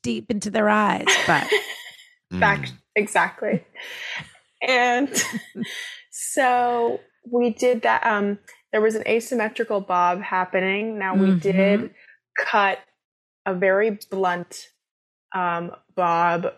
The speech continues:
Speaker 2: We did cut it asymmetrical. It was exaggerated with extensions, with pieces in the hair.
Speaker 1: Well done.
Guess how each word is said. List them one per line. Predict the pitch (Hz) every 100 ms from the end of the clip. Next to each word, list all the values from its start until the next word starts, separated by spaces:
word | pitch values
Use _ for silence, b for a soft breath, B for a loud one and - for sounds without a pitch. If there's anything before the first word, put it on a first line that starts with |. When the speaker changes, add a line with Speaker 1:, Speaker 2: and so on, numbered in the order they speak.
| _
Speaker 2:
We | 190 185
did | 208 208
cut | - 220
it | 220 -
asymmetrical. | 208 - 202 190 196 208 190
It | 190
was | 185
exaggerated | 185 175 180 180 180 185 175 175 180
with | 175 175
extensions, | 170 - 175 170 165 180 180 -
with | 170 -
pieces | - 170 - - - - -
in | 185
the | 175
hair. | 180 175 - 208 _ _
Speaker 1:
Well | 233 175 185 180
done. | 175 175 160 165